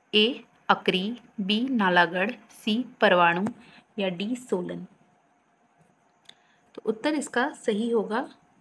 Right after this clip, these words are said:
नालागढ़ में। क्यांग क्या है? पच्चीसवाँ प्रश्न है आपका, क्यांग क्या है? ए लाहौल की एक जनजाति का नाम है, बी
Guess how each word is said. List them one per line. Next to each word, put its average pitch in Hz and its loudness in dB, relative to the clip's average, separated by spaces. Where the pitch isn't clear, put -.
नालागढ़ 170 0
में। 160 -12
क्यांग 277 4
क्या 170 0
है? 160 -12
पच्चीसवाँ 226 2
प्रश्न 220 2
है 208 0
आपका, 196 2
क्यांग 226 4
क्या 214 2
है? 220 -4
ए 233 2
लाहौल 196 8
की 214 -4
एक 208 -2
जनजाति 180 0
का 214 4
नाम 202 4
है, 220 -4
बी 208 0